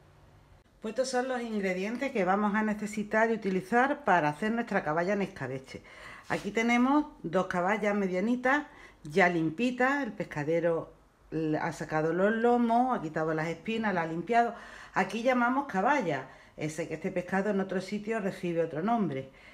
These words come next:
Entonces, pues aquí caballa. Después vamos a necesitar unos dientes de ajo laminados, cebolla fresca, zanahoria cortada a rodajitas. También vamos a necesitar,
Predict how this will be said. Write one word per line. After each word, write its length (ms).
Entonces, 680
pues 140
aquí 560
caballa. 540
Después 260
vamos 240
a 80
necesitar 720
unos 480
dientes 320
de 100
ajo 540
laminados, 840
cebolla 540
fresca, 760
zanahoria 840
cortada 760
a 40
rodajitas. 800
También 480
vamos 280
a 100
necesitar, 760